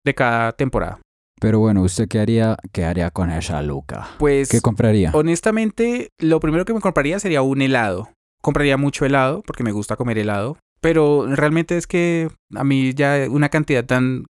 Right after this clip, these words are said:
Speaker 1: grande de dinero, no sé, como que empieza a perder significado tener todo ese dinero. O por lo menos para mí. ¿Usted qué, qué haría?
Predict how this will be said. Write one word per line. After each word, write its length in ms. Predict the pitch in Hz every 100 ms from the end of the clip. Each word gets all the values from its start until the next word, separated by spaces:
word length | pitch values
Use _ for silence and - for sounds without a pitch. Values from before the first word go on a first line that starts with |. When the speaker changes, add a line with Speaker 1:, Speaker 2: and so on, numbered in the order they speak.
| _
Speaker 1:
grande 480 | 120 127 135 127 123
de 200 | 131 123
dinero, 380 | 117 110 110 120
no 140 | 113
sé, 180 | - 98
como 200 | - 104
que 220 | - - _ _ -
empieza 300 | 123 127 123
a 80 |
perder 400 | 147 127 120 110
significado 680 | 110 120 127 131 113 107 101
tener 320 | - 110 107 -
todo 160 | 107
ese 140 | 107 113
dinero. 280 | 123 123 -
O 120 | 117
por 100 | 127
lo 80 | 135
menos 220 | 185 -
para 160 | 175
mí. 160 | 131 120 _ _ -
¿Usted 280 | 139 185 175
qué, 320 | 208 196 190
qué 80 | 175
haría? 240 | 156 -